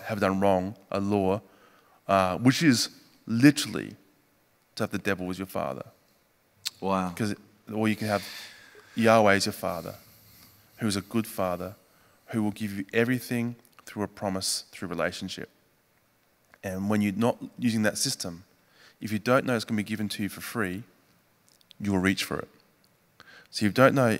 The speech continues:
Speaker 1: you can, you could preach, it doesn't matter what you preach here, if I've got that understanding in me, and you are living a great culture here with a great performance and a great life and a lot, lot of life,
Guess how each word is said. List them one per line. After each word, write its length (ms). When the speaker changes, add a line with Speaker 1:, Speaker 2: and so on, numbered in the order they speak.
Speaker 1:
you 180
can, 200
you 100
could 220
preach, 320
it 60
doesn't 240
matter 120
what 220
you 120
preach 340
here, 300
if 80
I've 140
got 160
that 260
understanding 540
in 100
me, 200
and 640
you 220
are 40
living 220
a 100
great 340
culture 340
here 240
with 80
a 80
great 280
performance 440
and 100
a 20
great 200
life 240
and 160
a 20
lot, 180
lot 180
of 40
life, 460